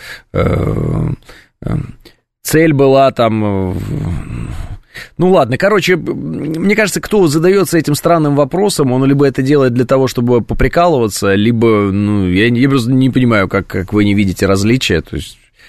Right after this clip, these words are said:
м, и, откровенно говоря, я считаю, что есть абсолютно женские виды спорта,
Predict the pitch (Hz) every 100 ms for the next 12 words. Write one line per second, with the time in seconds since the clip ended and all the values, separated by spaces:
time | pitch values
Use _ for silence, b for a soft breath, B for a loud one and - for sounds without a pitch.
0 | B B B B B B - - - -
1 | - - - - - - 196 226 240 214
2 | 190 190 185 170 160 165 160 - 147 143
3 | - 127 - 156 135 120 147 131 - 110
4 | 98 98 - 104 95 - 87